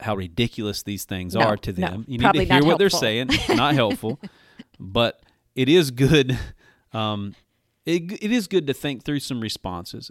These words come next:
Speaker 2: Yes.
Speaker 1: Not write 'em off immediately. It's easy to do because you hear these things so often. It's like you can probably repeat what's the next thing they're gonna say 'cause
Speaker 2: Right.
Speaker 1: you hear 'em so often.
Speaker 2: Yeah.
Speaker 1: But again, you know, our attitude,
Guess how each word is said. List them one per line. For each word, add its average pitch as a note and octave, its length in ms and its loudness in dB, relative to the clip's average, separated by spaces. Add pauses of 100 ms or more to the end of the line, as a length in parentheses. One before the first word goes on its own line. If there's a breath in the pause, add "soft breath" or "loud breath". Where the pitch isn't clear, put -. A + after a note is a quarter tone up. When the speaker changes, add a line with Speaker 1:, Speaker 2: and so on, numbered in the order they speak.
(120)
Speaker 2:
Yes. E3 160 -10
Speaker 1:
Not B2 200 0
write B2 180 4
'em C3+ 120 0
off C3+ 200 2
immediately. G#2+ 500 -2
It's - 160 -12
easy D#3+ 340 4
to A#2 80 -2
do A#2 180 0
because G2+ 260 -6
you G#2 60 -4
hear D#3 180 2
these C3 220 -4
things G#2 240 -4
so C3+ 360 0
often. G#2+ 540 -2 (300 soft breath)
It's - 180 -10
like G2 360 -6
you B2+ 120 -4
can G#2+ 140 -6
probably A#2 420 -2
repeat G2 400 -4
what's G#2 180 -4
the G#2 60 -6
next G#2 240 -8
thing G#2+ 160 -6
they're G2 120 -6
gonna F#2 180 -8
say A#2+ 380 -4
'cause - 120 -20
Speaker 2:
Right. F3 220 -10
Speaker 1:
you F#2+ 120 -8
hear C#3+ 120 -4
'em A#2+ 100 -4
so F#2 160 -12
often. F#2 320 -14
Speaker 2:
Yeah. D#3+ 200 -12 (340 soft breath)
Speaker 1:
But A#2+ 100 -4
again, A2 380 -4
you A#2+ 80 -4
know, F#2 160 -4
our F2 120 -6
attitude, G#2+ 720 -4